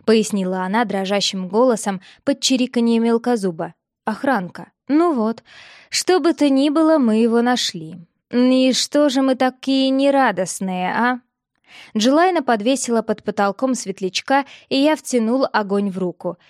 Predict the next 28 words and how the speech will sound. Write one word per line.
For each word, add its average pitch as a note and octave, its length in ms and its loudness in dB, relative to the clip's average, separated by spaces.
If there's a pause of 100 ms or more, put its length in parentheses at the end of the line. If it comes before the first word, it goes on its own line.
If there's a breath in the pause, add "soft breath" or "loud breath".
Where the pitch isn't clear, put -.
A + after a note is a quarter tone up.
(100)
Сел D#4+ 300 0
на A#3+ 140 0
ступеньку, B3+ 580 -2
прикрыл A#3+ 460 0
глаза G3 520 0 (200 loud breath)
и C#4+ 100 0
нащупал C4+ 520 0
плетение A#3+ 640 -2
магическим A3+ 720 -2
зрением. F#3+ 680 -2 (320 soft breath)
Да, C#4+ 480 2
для C4+ 180 2
того, B3 240 0
чтобы A3 360 0
его G#3+ 220 2
заметить, G#3 640 -4 (200 soft breath)
нужно C#4 360 2
быть D#4 220 -2
мастером A3+ 600 0
защиты. F#3+ 640 -4 (400 soft breath)
Тонкая D#4+ 400 2
цепочка A#3+ 580 0
вязи B3 420 2
тянулась A#3 640 0
в - 80 -20
полуметре A3 640 0
над G#3+ 220 -2
лестницей. F#3+ 760 -6